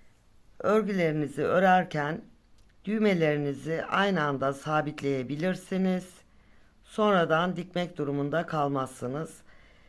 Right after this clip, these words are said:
Ben şu şekilde yapıyorum. Mesela hırka ya da yelek öreceğimde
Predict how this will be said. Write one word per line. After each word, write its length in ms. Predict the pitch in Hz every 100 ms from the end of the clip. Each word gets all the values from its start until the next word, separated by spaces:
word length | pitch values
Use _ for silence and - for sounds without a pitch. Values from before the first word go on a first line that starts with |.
| - _
Ben 320 | 208 214 208 -
şu 200 | - 220
şekilde 400 | 196 185 147 143
yapıyorum. 500 | 139 139 139 143 175
Mesela 500 | 185 175 147 143 160
hırka 260 | 185 190
ya 180 | 170 156
da 80 | 156
yelek 440 | 156 165 147 139
öreceğimde 800 | 147 170 160 139 131 123 139 -